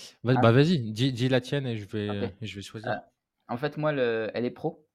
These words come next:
Speaker 2: euh, pour le coup. C'est que la semaine dernière, j'ai, euh, j-, j'ai battu mon record de nombre de, de closes. Alors, close, on pourrait dire vente, si tu veux, par semaine. Euh, j'ai fait six ventes dans la même semaine. Et, euh,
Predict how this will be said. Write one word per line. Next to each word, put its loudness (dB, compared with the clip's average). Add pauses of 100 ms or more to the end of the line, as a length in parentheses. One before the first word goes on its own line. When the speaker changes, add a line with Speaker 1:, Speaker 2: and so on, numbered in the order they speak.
(160)
Speaker 2:
euh, -4
pour -6
le -4
coup. -12 (180)
C'est -10
que -2
la -4
semaine -4
dernière, -2
j'ai, -6
euh, -4
j-, -18
j'ai -8 (100)
battu -2
mon -2
record -10 (440)
de -8
nombre -6
de, -10 (340)
de -14
closes. -2
Alors, -8
close, -6
on -12
pourrait -16
dire -8
vente, -10
si -20
tu -20
veux, -8
par -6
semaine. -8 (720)
Euh, 2
j'ai -12
fait -8
six -6
ventes -6
dans -14
la -12
même -8
semaine. -12 (680)
Et, 2
euh, 0